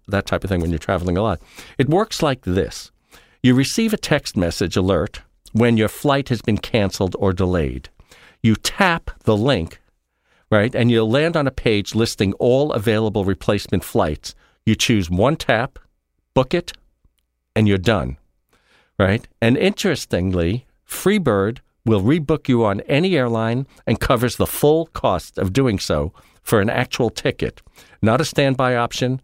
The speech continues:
What's more, you get to keep your original ticket, meaning you might be able to obtain a refund or apply that ticket to a later trip.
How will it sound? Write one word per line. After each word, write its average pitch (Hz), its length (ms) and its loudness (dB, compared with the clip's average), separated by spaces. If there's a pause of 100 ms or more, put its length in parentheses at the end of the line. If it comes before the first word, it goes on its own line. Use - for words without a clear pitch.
(140)
What's - 240 0 (100)
more, 151 160 2
you 117 160 -2
get 139 180 -2
to - 80 -4
keep - 300 -2
your 107 160 2
original 113 320 0
ticket, - 500 -4 (380)
meaning 120 460 4
you 110 100 4
might 127 260 2
be 120 80 0
able 101 200 0
to 104 60 2
obtain 101 320 0
a 98 40 0
refund 104 500 0
or 98 120 2
apply 110 340 0
that 98 200 -4
ticket - 360 -4
to 95 180 0
a 92 120 0
later 92 180 0
trip. - 320 -2